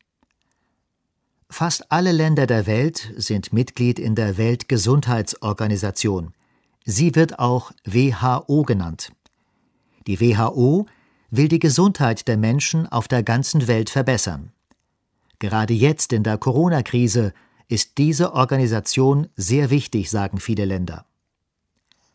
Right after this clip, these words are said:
Der Präsident von den U S A, Donald Trump, findet aber,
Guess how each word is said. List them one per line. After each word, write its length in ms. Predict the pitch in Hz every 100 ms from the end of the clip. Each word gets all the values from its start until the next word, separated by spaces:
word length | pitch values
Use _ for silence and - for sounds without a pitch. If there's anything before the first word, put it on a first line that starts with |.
| _ _ _ _ _ _ _ _ _ _ -
Der 100 | 156
Präsident 520 | - 185 190 170 196
von 220 | 202 180
den 140 | 165 160
U 160 | 143 151
S 300 | 127 - -
A, 380 | 113 131 160 196 _
Donald 420 | - 123 123 - -
Trump, 320 | 120 143 151
findet 400 | - - 170 151
aber, 440 | 92 101 107 135